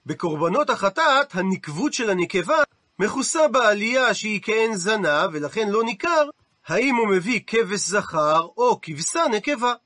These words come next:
ממשיכה הגמרא ומקשה, "תנח, הדבר נוח ומתיישב כאשר אכן מדובר על כבשה, אבל אם הוא מביא שעירה, מה איכא למימר?"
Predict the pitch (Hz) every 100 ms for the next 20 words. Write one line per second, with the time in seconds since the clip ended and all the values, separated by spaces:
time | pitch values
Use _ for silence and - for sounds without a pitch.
0 | _ _ _ - 185 180 202 202 202 202
1 | 202 208 202 196 - 262 240 208 208 214
2 | 285 302 214 196 196 _ _ _ 170 160
3 | 151 254 220 285 254 226 202 208 185 277
4 | 277 240 196 185 170 226 233 196 247 262
5 | 180 175 214 226 214 208 165 - 339 247
6 | - _ _ 185 165 180 247 269 233 202
7 | 254 247 - 220 214 277 262 240 233 185
8 | 226 208 247 247 247 190 190 196